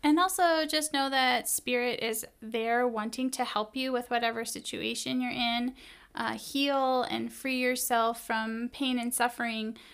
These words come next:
So the divine really wants what's best for you, and they're gonna try to show you in whatever way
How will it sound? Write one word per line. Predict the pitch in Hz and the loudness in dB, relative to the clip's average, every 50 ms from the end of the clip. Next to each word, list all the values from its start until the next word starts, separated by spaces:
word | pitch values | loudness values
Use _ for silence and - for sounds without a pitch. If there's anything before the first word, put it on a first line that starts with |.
| - _ | -16 _
So | - - - - 262 247 247 240 233 233 233 233 226 240 - - _ | -4 -2 0 2 2 2 4 2 2 2 0 -2 -4 -6 -12 -16 _
the | - 220 247 247 | -6 -2 0 0
divine | 247 269 262 277 277 277 294 311 302 277 247 | 0 0 2 4 6 6 8 8 8 6 6
really | 240 247 247 247 254 247 | 4 2 2 2 2 0
wants | 233 220 220 214 220 220 226 - - | 0 0 0 0 0 0 -2 -6 -2
what's | - 233 226 226 - - | 0 -2 -2 -2 -4 0
best | - 208 214 - - - | 2 2 2 2 -4 -6
for | - 254 269 | -4 -4 -4
you, | 269 262 269 269 | -2 0 0 0
and | 262 262 - - 240 240 | 2 2 0 0 0 0
they're | 240 240 | -2 0
gonna | 254 262 262 254 247 | 0 0 -2 -2 -2
try | - - - 226 226 233 247 | -4 0 4 4 4 4 4
to | 247 - 247 | 0 -2 -2
show | - - - - 226 226 | -2 -2 0 0 2 2
you | 240 240 240 247 | 2 0 0 0
in | 233 220 233 233 | 0 0 -2 -4
whatever | 226 226 220 208 220 226 226 254 254 254 | -4 -2 -2 -2 -2 -2 0 -2 -2 0
way | 247 247 233 226 226 226 233 240 240 233 | 0 0 0 2 2 2 2 0 0 -2